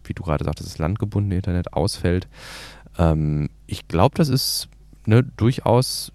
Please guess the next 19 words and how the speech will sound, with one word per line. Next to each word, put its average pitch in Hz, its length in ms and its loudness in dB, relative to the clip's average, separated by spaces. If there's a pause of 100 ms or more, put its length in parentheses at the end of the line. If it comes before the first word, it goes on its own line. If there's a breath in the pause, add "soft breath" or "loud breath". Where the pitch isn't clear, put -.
(120)
naheliegende 120 580 4
Lösung, 110 420 4
vor 76 200 0
allem 104 200 2
wenn 101 160 0
die 101 80 -4
Bandbreiten 110 600 0
auf 98 140 0
Starlink 98 380 0
dann 92 200 0
auch - 220 -2
immer 107 280 2
weiter 80 280 2
steigen, 117 800 -2
ähm, 98 520 0
ist - 240 -4
das - 320 0
auch 85 380 0
für, 90 580 4